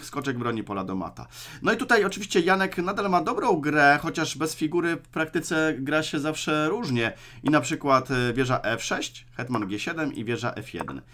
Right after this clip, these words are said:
Tutaj mogłoby być jeszcze różnie. Myślę, że białe mają inicjatywę,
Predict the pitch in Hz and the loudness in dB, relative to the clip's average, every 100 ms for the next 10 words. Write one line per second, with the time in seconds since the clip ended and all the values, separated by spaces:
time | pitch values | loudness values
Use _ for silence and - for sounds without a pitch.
0 | - - - - - 415 277 269 370 370 | -20 -20 -12 -4 -2 0 0 0 0 -2
1 | 294 277 226 190 185 175 165 131 123 170 | -2 -4 -4 -4 -4 -2 0 2 2 0
2 | 180 196 151 165 165 160 - - _ - | -2 -2 0 2 4 2 -2 -14 _ -20
3 | - - - - - 190 233 277 214 196 | -20 -20 -20 -20 -16 -2 2 2 2 4
4 | 147 135 127 120 123 170 | 4 4 0 -2 0 0